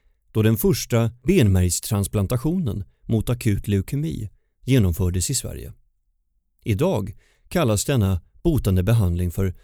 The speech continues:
stamcellstransplantation. Under nittonhundrasjuttiotalet utvecklades också den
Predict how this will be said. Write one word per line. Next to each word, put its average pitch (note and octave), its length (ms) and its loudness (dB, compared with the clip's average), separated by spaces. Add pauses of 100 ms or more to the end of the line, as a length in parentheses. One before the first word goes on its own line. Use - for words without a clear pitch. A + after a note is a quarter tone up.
(180)
stamcellstransplantation. - 1900 -2 (1300)
Under C#3 280 4
nittonhundrasjuttiotalet B2 1400 0 (280)
utvecklades A2+ 680 0
också G#2 280 0
den F2+ 260 2